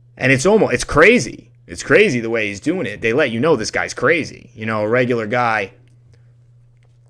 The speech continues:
uh, wouldn't accept knowingly that level of danger. But th-, th-, this,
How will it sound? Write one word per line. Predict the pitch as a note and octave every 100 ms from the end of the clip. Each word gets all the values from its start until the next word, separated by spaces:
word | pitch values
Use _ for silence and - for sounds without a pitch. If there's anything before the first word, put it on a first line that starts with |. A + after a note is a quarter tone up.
| _ _ _ _ _ _ _ _ _ _
uh, | - A#2 A2 G#2+ G#2 G2+ G2 G2 F#2 F2 D#2+ B1+ A1 A1+ G#1
wouldn't | D2+ G#2+ C#3+ G3 D#3 G#2 - -
accept | A#2 - F#3 G3 - -
knowingly | G#2+ E3 A3 E3 A2+ E2+ - _ _ _ _ _ -
that | C#3 C#3+
level | D#3 D#3+ D3+ C#3
of | A2+
danger. | B2+ G3+ G3 A2 - - _ _ _ _ _ _ -
But | F3+ E3
th-, | E3+
th-, | E3+ F#3
this, | A3+